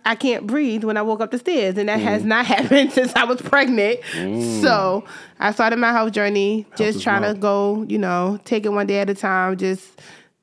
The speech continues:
Speaker 1: prep myself. Biggest preparation, biggest issue for me is, um,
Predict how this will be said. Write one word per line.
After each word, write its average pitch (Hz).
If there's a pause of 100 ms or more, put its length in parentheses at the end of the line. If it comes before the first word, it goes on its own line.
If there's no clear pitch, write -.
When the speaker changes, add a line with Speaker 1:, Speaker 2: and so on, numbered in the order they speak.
(140)
Speaker 1:
prep -
myself. 190
Biggest 196
preparation, 190
biggest 247 (360)
issue 226
for 208
me 190
is, 190
um, 190